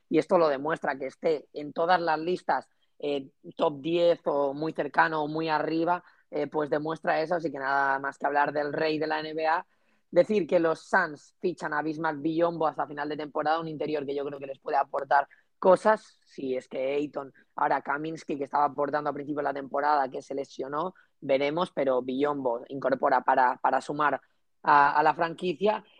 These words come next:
y que los Mavs retiran la camiseta de Dirk Nowitzki,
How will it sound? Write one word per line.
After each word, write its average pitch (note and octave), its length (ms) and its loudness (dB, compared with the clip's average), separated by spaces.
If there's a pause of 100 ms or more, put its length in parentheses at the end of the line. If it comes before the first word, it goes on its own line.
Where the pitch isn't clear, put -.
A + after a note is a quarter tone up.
(140)
y G#3 320 0
que F#3+ 140 0
los F#3 180 0
Mavs F3 420 -2
retiran E3 540 -2
la D#3 100 4
camiseta D3+ 460 0
de C#3+ 140 -2
Dirk D3+ 180 -2
Nowitzki, D3 680 -4